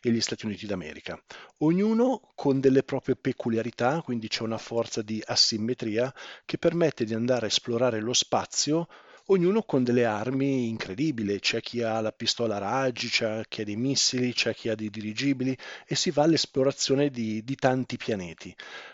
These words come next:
Eh, una cosa molto particolare è che non abbiamo un tabellone, ma abbiamo proprio dei disconi che sono i pianeti da andare a conquistare.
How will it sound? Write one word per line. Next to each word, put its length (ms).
Eh, 100
una 260
cosa 240
molto 340
particolare 920
è 100
che 120
non 100
abbiamo 360
un 80
tabellone, 680
ma 120
abbiamo 360
proprio 400
dei 240
disconi 680
che 80
sono 220
i 40
pianeti 360
da 100
andare 280
a 20
conquistare. 760